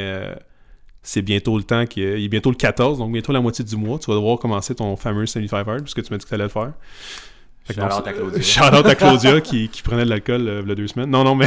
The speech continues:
Speaker 1: <laughs>
Speaker 2: Mais, tu sais, c'est, c'est les insécurités des autres qui parlent. Puis on a toutes des insécurités. Des fois, c'est les nôtres qui vont parler à quelqu'un d'autre sans qu'on s'en, sans même qu'on s'en rende compte.
Speaker 1: Hmm.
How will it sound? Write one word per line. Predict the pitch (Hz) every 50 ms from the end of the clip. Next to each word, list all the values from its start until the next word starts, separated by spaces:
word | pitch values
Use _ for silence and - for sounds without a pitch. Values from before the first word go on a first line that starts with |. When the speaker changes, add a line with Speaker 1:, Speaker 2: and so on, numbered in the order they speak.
| - -
Speaker 1:
<laughs> | - - 156 147 117 104
Speaker 2:
Mais, | 107 107
tu | 107 104 95 - -
sais, | - - 165 190 160 - - - - - - - - - -
c'est, | - - - - - - - - - - - - - - - - - - - - - - - -
c'est | - - - 120 107 107 107 104 104 104
les | 104 104 107 107
insécurités | 117 117 - 127 107 117 110 104 131 139
des | 117 101 95 87 87
autres | 92 98 101 98 -
qui | - -
parlent. | - 87 85 87 87 85 82 82 - -
Puis | - 90 87 87 82 80 78 - -
on | - 90 92
a | 87
toutes | - 110 104
des | 104 95
insécurités. | 101 95 - - - 98 90 92 85 104 104
Des | 101 95
fois, | - - 101 101
c'est | - - 95 90 -
les | - 92 90 92 95 101 101
nôtres | 98 101 107 107 -
qui | - -
vont | 95 92 92 90 90 87 87 82 - _ _ _ _ _ _ _ -
parler | - 92 87 95 98 95
à | 90
quelqu'un | - 95 87 - 90 85
d'autre | 82 87 90 90 87
sans | - 85 80
qu'on | 85 85
s'en, | 82 - 82 - - - _ _ _
sans | - - 98
même | 104 117 110
qu'on | 95 92 87
s'en | - 98 87
rende | 85 78 80
compte. | - 95 92 92 -
Speaker 1:
Hmm. | - 123 117 110